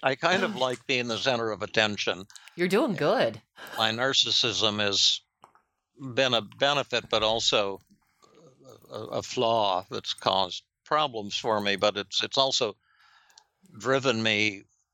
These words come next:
Speaker 1: hard, and I'm somewhat intelligent, but not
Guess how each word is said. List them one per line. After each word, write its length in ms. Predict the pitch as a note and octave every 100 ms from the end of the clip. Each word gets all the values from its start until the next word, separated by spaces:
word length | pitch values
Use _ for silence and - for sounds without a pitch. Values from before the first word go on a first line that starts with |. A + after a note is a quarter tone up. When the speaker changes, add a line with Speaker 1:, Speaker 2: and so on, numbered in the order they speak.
| _ _
Speaker 1:
hard, 680 | - - - D3 A#2 G#2 G#2
and 340 | A#2 A#2 A2 _ -
I'm 300 | A#2 A2 A2+ _ _ _ _ _ -
somewhat 480 | - - F#3+ G3
intelligent, 560 | D#3+ B2 C3 B2+ A2 G2
but 180 | G#2+ -
not 240 | A#2+ A#2